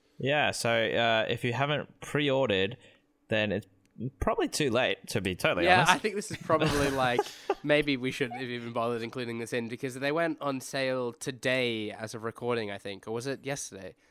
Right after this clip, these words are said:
Speaker 1: No, yesterday.
Speaker 2: Time is a blur, yeah. So they went on
Speaker 1: So it's
Speaker 2: yesterday.
Speaker 1: been
Speaker 2: The
Speaker 1: a
Speaker 2: site crashed, I'm fairly sure. So there's clearly a lot of interest in them. Um, so
Speaker 1: Hmm.
Speaker 2: yeah, I,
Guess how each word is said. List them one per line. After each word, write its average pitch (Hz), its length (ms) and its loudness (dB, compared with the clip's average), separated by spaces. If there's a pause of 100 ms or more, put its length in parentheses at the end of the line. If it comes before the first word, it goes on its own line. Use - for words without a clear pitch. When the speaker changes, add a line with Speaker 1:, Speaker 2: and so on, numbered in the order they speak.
(260)
Speaker 1:
No, 110 100 2
yesterday. 101 580 2
Speaker 2:
Time 131 240 2
is 131 80 -4
a 120 60 -6
blur, 101 220 0
yeah. 107 240 2
So 143 220 0
they 151 140 2
went 185 140 2
on 151 60 2
Speaker 1:
So - 20 0
it's 117 200 2
Speaker 2:
yesterday. 117 220 4
Speaker 1:
been 123 180 2
Speaker 2:
The 117 60 4
Speaker 1:
a 110 40 2
Speaker 2:
site 143 320 2
crashed, - 680 -2
I'm 113 160 -4
fairly 110 280 -4
sure. 107 300 -2
So 107 320 0 (360)
there's - 140 -8
clearly 127 360 -2
a 101 40 -2
lot 113 320 2
of 107 120 -2
interest 107 400 -6
in 101 140 -6
them. 101 260 -8 (480)
Um, 92 440 -6
so 107 260 0
Speaker 1:
Hmm. 95 60 0
Speaker 2:
yeah, 101 260 -6
I, 98 120 -4